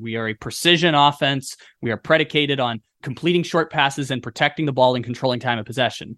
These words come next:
And all the turnovers are the reasons probably why they lost these games, even while being able to put up this large amount of offensive production, especially in the passing game.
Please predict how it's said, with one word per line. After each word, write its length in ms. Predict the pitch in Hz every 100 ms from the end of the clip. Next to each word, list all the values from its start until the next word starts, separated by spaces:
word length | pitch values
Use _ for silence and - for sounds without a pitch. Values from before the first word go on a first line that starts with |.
| _
And 160 | 123 127
all 180 | - 160
the 80 | 160
turnovers 600 | 156 147 143 139 143 127 - -
are 100 | 139
the 80 | 135
reasons 380 | 147 165 120 - _ _
probably 500 | - 175 226 247 233
why 240 | 196 196 185
they 120 | 196 165
lost 440 | 131 131 160 -
these 200 | 196 196
games, 400 | 208 202 196 180 -
even 320 | 160 165 151
while 200 | 143 139
being 220 | 139 131
able 220 | 131 127
to 80 | 123
put 200 | 113 135
up 220 | 127 117 -
this 160 | 131
large 320 | 131 131 135 127
amount 240 | 131 123
of 100 | 117
offensive 600 | 120 120 - 127 120 101
production, 600 | - 107 127 - - 104
especially 720 | 107 - - 165 - 156 135
in 80 | 117
the 80 | 113
passing 480 | 117 113 104 -
game. 400 | - 50 - 165